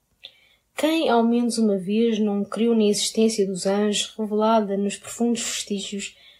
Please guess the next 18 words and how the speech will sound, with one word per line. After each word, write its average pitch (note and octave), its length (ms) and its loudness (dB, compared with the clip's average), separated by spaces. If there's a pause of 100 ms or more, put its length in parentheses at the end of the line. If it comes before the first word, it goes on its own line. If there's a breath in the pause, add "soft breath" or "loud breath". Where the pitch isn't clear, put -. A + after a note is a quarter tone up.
(180 soft breath)
dessa A3+ 360 2
existência F#3+ 640 -2
impressos G3+ 540 0
no A3 100 2
coração G3+ 460 -4
de E3 80 -8
uma F#3 120 -4
mulher? F#3 380 -4 (880)
E C4 80 0
por D#4 200 -4
que D4 100 -6
não D4 260 0
seria C4+ 500 2
ela, C4+ 200 2
na B3+ 100 2
escala F3 380 -4
da F#3 140 2
criação, A#3 720 2